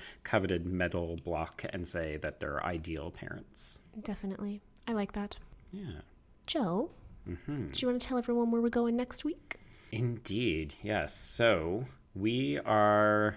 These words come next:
Speaker 1: going to be circling back around to a text that we discussed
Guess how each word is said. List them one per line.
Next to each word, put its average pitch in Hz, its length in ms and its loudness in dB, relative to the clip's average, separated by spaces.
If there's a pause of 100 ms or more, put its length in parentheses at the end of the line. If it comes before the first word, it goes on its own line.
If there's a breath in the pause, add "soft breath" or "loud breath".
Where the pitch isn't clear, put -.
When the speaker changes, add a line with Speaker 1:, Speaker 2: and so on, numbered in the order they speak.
Speaker 1:
going 107 280 0
to 131 120 -4
be 107 380 6 (340 loud breath)
circling 180 460 4
back 135 200 8
around 120 340 4
to 110 440 4
a 104 100 2
text - 380 -6
that 107 100 2
we 98 120 0
discussed 92 500 -4